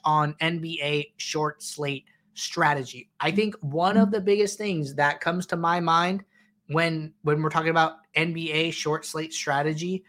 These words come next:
is the players that you are allowing into your pool. I think this filter is set to thirteen by default. One thing I always recommend to people is come in here,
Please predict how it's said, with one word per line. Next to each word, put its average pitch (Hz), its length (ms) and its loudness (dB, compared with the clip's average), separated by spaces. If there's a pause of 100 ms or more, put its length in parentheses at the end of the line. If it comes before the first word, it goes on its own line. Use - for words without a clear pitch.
(480)
is 170 640 2
the 147 400 2
players 170 400 0
that 156 180 -2
you 156 160 0
are 151 140 4
allowing 147 500 2
into 143 260 -6
your 135 120 -2
pool. 127 420 -4 (380)
I 151 160 4
think 185 320 -2
this 190 200 0
filter 185 380 2
is 151 280 0
set 170 240 0
to 151 120 -2
thirteen 175 800 -2 (200)
by 147 340 6 (160)
default. 185 720 0 (1120)
One 156 260 4
thing 196 140 0
I 196 180 4
always 175 320 2
recommend 190 440 0
to 185 60 -4
people 156 480 -4 (180)
is 147 220 0
come 175 260 -2
in 190 120 0
here, 175 440 0